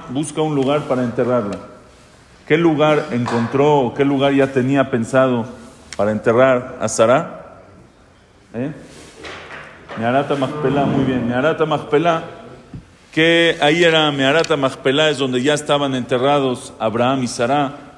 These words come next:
eh, Adán y Javá, perdón. Es un lugar, era un lugar muy especial, mucha kedushá, y Abraham decidió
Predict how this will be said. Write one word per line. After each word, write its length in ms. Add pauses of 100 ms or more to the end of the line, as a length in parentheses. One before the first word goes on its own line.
(280)
eh, 260
Adán 260
y 60
Javá, 380
perdón. 360
Es 120
un 100
lugar, 300
era 100
un 140
lugar 260
muy 240
especial, 720 (420)
mucha 320
kedushá, 540
y 100
Abraham 320
decidió 500